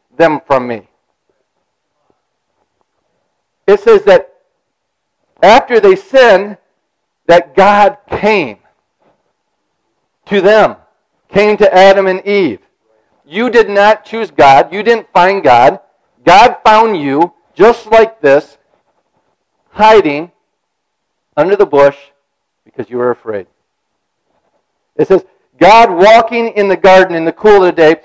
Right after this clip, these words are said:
and, and the man and his wife hid themselves from the presence of the Lord God among the trees of the garden.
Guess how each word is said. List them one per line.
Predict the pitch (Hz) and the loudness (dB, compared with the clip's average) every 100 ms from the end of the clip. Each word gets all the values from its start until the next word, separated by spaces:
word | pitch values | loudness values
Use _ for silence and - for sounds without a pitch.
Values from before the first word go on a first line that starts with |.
| _ | _
and, | 180 190 - | -4 -4 -2
and | 196 | -2
the | 190 | 0
man | 185 202 226 262 262 | -2 -2 0 0 -2
and | 214 208 | -2 0
his | 202 170 | 0 -2
wife | 165 180 175 | 0 0 0
hid | - 240 302 277 | -2 0 0 2
themselves | 233 190 - 156 160 170 _ _ | -2 -2 -2 2 2 0 _ _
from | 208 | -4
the | 202 | -2
presence | 220 233 233 240 | 0 0 0 -4
of | 233 | -2
the | 208 | 0
Lord | 185 180 190 190 _ _ | 2 4 2 0 _ _
God | 160 156 156 | 2 4 2
among | 160 170 196 | 2 0 0
the | 208 | -2
trees | - 170 160 156 | -6 -2 0 -2
of | - 139 | -4 -6
the | |
garden. | - 160 165 151 104 | -2 2 2 0 -14